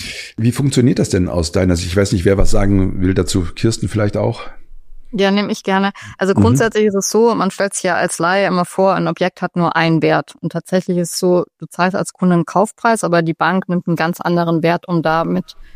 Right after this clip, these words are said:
Speaker 2: dann auch
Speaker 1: Mhm.
Speaker 2: die ganze Beleihungswertrechnung zu machen, ähm, die ganze Refinanzierung und so weiter. Und was wir getan haben, ist, dass wir mit den großen Anbietern,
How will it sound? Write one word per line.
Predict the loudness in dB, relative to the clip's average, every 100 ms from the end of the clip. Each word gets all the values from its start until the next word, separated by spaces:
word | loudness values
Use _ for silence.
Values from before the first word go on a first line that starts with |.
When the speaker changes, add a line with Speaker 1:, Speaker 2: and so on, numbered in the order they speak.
| -8 -2
Speaker 2:
dann | 0
auch | 2
Speaker 1:
Mhm. | 4 4
Speaker 2:
die | 4
ganze | 2 0
Beleihungswertrechnung | -2 -2 0 -2 -2 -2 0 -2
zu | 0
machen, | -2 -2 0 0 2
ähm, | 0 -2 0
die | 0
ganze | 0 -2 -2
Refinanzierung | -6 -2 -2 -2 -4 -2
und | -2
so | -2
weiter. | -2 0 -2 -4 -16 -20 -20 _
Und | 0 2 2 2
was | 0 2
wir | 2
getan | 2 2 4
haben, | 4 4 2
ist, | 0
dass | -2 0
wir | 0
mit | 2
den | 0
großen | 2 2 4 4
Anbietern, | 4 4 2 2 2